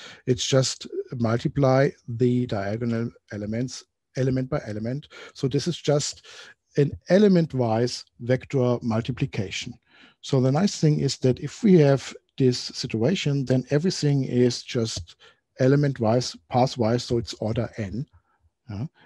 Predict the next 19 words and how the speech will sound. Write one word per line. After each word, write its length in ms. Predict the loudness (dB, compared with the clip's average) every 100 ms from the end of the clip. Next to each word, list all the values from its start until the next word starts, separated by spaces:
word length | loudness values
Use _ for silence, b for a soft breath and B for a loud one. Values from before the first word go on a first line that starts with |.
| b -10
uh, 140 | -6 -4
in 160 | -6 -6
computation 600 | -6 -6 -6 -6 -6 -6
time. 340 | -8 -8 -8 _ B B B 0
Uh, 180 | 0 0
so 180 | -2 -4
this 200 | -4 -8
corresponds 580 | -6 -6 -8 -10 -10 -10
to 140 | -12
an 80 | -10
element-wise 880 | -8 -6 -6 -8 -12 -10 -12 -12 -16 -20 _ _ _ _ _ _ _ _ _ _ -20 -12
multiplication 760 | -10 -8 -10 -10 -8 -6 -4
and 120 | -4 -6
is 140 | -6
very 220 | -8 -10
efficient. 540 | -14 -16 -16 -16 -18 -20 _ _ _ -20 b b b b b b -20 _ _ _ _ _ _ _ _ _ _ _ -20 B B B B -4
So, 400 | 4 6 6 0 _ _ 4
<clears throat> 1600 | 6 4 0 _ _ _ -20 _ _ _ _ _ -20 _ -2
um, 520 | 2 4 4 2 -2